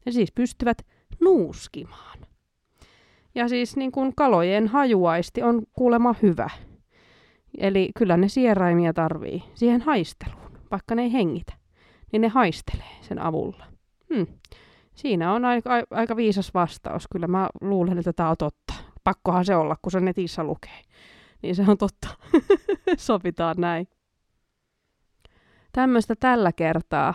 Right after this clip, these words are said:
Siis mä olin ihan fiiliksissä näistä ky-, <laughs> kysymyksistä. Jotenkin niin kiva aina oppia jotain uutta, vaikka se on tämmöstä vähän hassua, niinku, tietoa.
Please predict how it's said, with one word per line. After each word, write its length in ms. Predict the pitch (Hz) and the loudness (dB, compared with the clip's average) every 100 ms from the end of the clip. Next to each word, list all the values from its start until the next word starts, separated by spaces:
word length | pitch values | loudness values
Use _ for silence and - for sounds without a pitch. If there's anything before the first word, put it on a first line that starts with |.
| - | -4
Siis 220 | - 226 | -2 2
mä 160 | 269 285 | 4 4
olin 180 | 262 269 | 4 2
ihan 200 | 262 247 | 2 4
fiiliksissä 580 | 262 240 180 165 - | 4 4 2 -2 -2
näistä 280 | 180 196 240 | 0 0 0
ky-, 320 | 233 - 359 - | -2 0 0 0
<laughs> 100 | - | 0
kysymyksistä. 1120 | 370 - 285 254 247 233 - 254 247 - - - - - - - - - | 0 4 4 6 4 0 -2 -2 -2 -2 -6 -6 -18 -20 -20 -20 -8 0
Jotenkin 460 | 294 294 247 254 | 4 6 6 4
niin 160 | 262 247 | 4 4
kiva 260 | 254 240 190 | 4 6 6
aina 220 | 180 185 | 6 4
oppia 240 | - 175 | 2 2
jotain 240 | 175 180 190 | 2 4 4
uutta, 220 | 185 170 | 2 0
vaikka 160 | 170 | 0
se 60 | 254 | 2
on 60 | 254 | 2
tämmöstä 220 | 254 254 | 2 2
vähän 180 | 247 233 | 2 6
hassua, 560 | 247 - - 165 - - - _ - | 4 2 -6 -6 -4 -6 -16 _ -12
niinku, 340 | 165 151 - - - _ _ | -10 -8 -8 -10 -14 _ _
tietoa. 420 | 165 156 - - | -4 -4 -4 -6